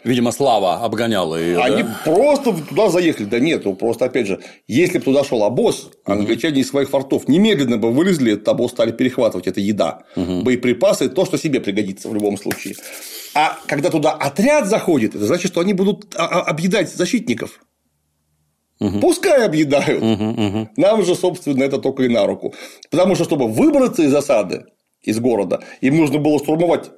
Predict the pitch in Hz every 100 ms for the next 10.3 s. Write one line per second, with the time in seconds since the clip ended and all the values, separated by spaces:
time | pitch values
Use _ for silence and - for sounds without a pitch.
0 | _ - 202 277 214 190 180 175 180 135
1 | 143 175 135 - - _ - 147 156 -
2 | 135 147 139 95 - 196 - _ _ _
3 | - 135 135 - - _ _ _ 147 151
4 | 160 131 170 170 135 123 240 180 135 139
5 | 131 135 185 - - 135 123 147 147 123
6 | - 139 180 - - - - 117 147 151
7 | 180 165 135 226 180 113 - - 185 147
8 | 107 92 107 127 113 90 - 135 135 156
9 | 208 208 220 208 190 233 254 202 117 -
10 | - 90 -